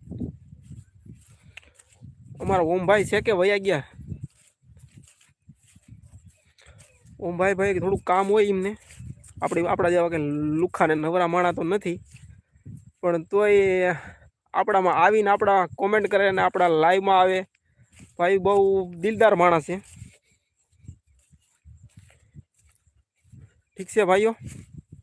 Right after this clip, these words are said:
તો હવે આપણે તમારે ભાઈઓ એક મિનિટ આપણી રાહ જોવી પડશે. એમાં એવું છે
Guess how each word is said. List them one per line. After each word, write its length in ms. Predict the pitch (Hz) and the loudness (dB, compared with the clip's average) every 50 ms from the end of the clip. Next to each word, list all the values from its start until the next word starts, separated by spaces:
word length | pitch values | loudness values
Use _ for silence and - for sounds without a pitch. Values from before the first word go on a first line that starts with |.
| - | -6
તો 120 | 180 175 160 | -2 -2 0
હવે 120 | 175 202 | 2 2
આપણે 260 | 202 202 208 208 208 208 208 214 208 208 208 202 214 196 - - _ - - - - - - - - - | 2 2 0 0 0 0 0 0 2 2 2 2 0 -2 -4 -10 _ -20 -20 -20 -20 -20 -20 -20 -10 -6
તમારે 260 | - 262 262 254 226 196 | -2 0 2 2 2 2
ભાઈઓ 260 | 175 196 202 190 175 | 2 2 2 2 2
એક 180 | 180 214 - | 0 0 -2
મિનિટ 220 | 202 196 196 190 175 | -4 -4 -2 -2 0
આપણી 220 | 180 180 185 175 | -2 -2 -2 -2
રાહ 220 | 156 165 180 190 175 | 0 2 2 2 0
જોવી 260 | 151 185 220 233 202 | 0 0 -2 -2 0
પડશે. 360 | - 196 170 139 175 190 190 - - - - - - | 0 -2 0 0 -4 -6 -8 -10 -14 -18 -16 -12 -8
એમાં 140 | - 175 175 | -6 -4 -2
એવું 200 | 180 190 196 180 | -2 -2 -2 -2
છે 200 | - 220 226 233 | -2 -2 -2 -2